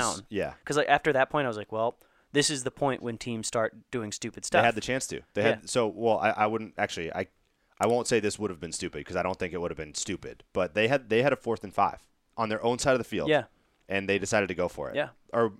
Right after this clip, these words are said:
Speaker 2: was it fourth and five or fourth and one? I, it was a fourth down. I
Speaker 1: It was
Speaker 2: can't
Speaker 1: a fourth
Speaker 2: remember.
Speaker 1: down.
Speaker 2: I, I can't remember how far it was, but it was on your own side of the field with about f-, six minute, five minutes, si-, five or six minutes left.
Speaker 1: They could have punted
Speaker 2: They
Speaker 1: it,
Speaker 2: could have
Speaker 1: let
Speaker 2: punted
Speaker 1: Brady
Speaker 2: it
Speaker 1: score
Speaker 2: and used
Speaker 1: again.
Speaker 2: your, you got three timeouts. You could have punted it, tried to hold him. Even if you don't hold him, they,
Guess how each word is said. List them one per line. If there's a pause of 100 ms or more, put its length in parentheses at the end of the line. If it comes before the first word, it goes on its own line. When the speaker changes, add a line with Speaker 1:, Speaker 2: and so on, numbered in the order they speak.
(120)
Speaker 2:
was
it
fourth
and
five
or
fourth
and
one?
I,
it
was
a
fourth
down.
I
Speaker 1:
It
was
Speaker 2:
can't
Speaker 1:
a
fourth
Speaker 2:
remember.
Speaker 1:
down.
Speaker 2:
I,
I
can't
remember
how
far
it
was, (480)
but
it
was
on
your
own
side
of
the
field
with
about
f-,
six
minute,
five
minutes,
si-,
five
or
six
minutes
left.
Speaker 1:
They
could
have
punted
Speaker 2:
They
Speaker 1:
it,
Speaker 2:
could
have
Speaker 1:
let
Speaker 2:
punted
Speaker 1:
Brady
Speaker 2:
it
Speaker 1:
score
Speaker 2:
and
used
Speaker 1:
again.
Speaker 2:
your,
you
got
three
timeouts.
You
could
have
punted
it,
tried
to
hold
him.
Even
if
you
don't
hold
him,
they,